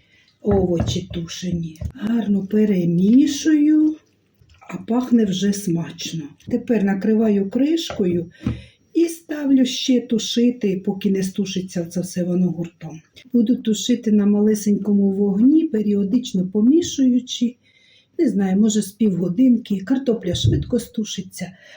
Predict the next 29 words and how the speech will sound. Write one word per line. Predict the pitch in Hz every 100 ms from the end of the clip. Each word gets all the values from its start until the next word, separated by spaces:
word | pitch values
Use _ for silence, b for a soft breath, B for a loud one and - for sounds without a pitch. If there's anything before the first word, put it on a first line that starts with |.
| B
овочі | 202 185 185 196 180
майже | 180 160 165
готові. | 185 - 330 294 285 262 - _
Ось | - 220 -
таке | - - - 202
в |
мене, | 190 185 190
дівчатка, | 175 185 185 202 - -
вийшло | 180 190 185 185 185
рагу, | 190 185 214 254 247 _ b b b b _
апетитне. | 196 185 190 185 - 254 269 - 226 220 208 - _ _ _ _ _ _ _ _ _ _ -
Можна | 262 302 302
зробити | 262 302 285 285
якийсь | 277 269 -
салат, | 269 247 170 - - - _
чи | - -
то, | 202
може, | 196 185 196
якусь, | 185 196 -
чи | - 196
то | - 185 B B B -
відбивну, | 202 165 170 190 240 302
чи | 262 208
щось, | 196 - 254 233
але | 214 240
воно | 233 220
таке | 208 208
ситне, | 208 - 262 330 330 196 175
тут | - 202